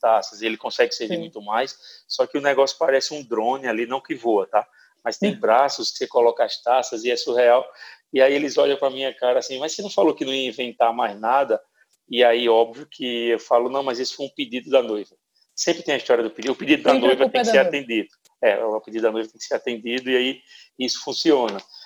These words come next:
Speaker 1: Mas tem muito aquele que é de hoje pra amanhã. E aí, e aí o meu carro chega lá com as, as novidades e,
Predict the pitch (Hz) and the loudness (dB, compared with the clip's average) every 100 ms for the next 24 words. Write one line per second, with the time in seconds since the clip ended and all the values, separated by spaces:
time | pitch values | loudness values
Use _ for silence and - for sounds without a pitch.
0 | - _ 143 147 151 160 190 185 156 175 | -20 _ -4 2 4 4 0 -2 2 2
1 | 180 196 165 160 160 156 143 139 143 - | 2 2 2 2 4 2 4 2 2 0
2 | 151 147 180 156 139 120 98 104 107 120 | 0 2 2 2 0 -2 -4 -4 -2 -4
3 | - _ _ _ - 113 117 127 143 - | -8 _ _ _ 0 2 4 2 0 4
4 | 131 139 143 151 151 - 135 131 131 123 | 6 6 4 2 -4 -4 0 4 6 4
5 | - 127 117 - 131 110 120 120 113 107 | 2 -6 -6 -8 -4 -2 -2 -8 -6 -2
6 | 113 123 131 135 151 156 | 2 2 0 -10 -10 -12